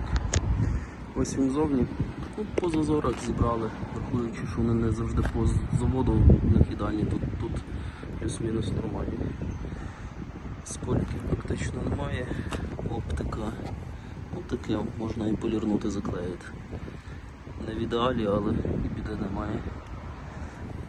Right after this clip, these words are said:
У цьому катафоту у нас десь якийсь камінчик прилітав, туманка ціла. Ось так.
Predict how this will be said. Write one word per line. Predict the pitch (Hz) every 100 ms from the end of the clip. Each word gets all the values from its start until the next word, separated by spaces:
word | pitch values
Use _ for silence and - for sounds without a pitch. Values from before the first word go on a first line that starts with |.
| - - -
У |
цьому | 113 - 117 110
катафоту | 104 107 117 120 110 101
у | 110
нас | 113 113
десь | - -
якийсь | - -
камінчик | - 135 151 - -
прилітав, | - - - - 143 - - - -
туманка | 117 117 113 110
ціла. | - - 110 113 - - - - - - - - - - - - - - - -
Ось | -
так. | - 104 92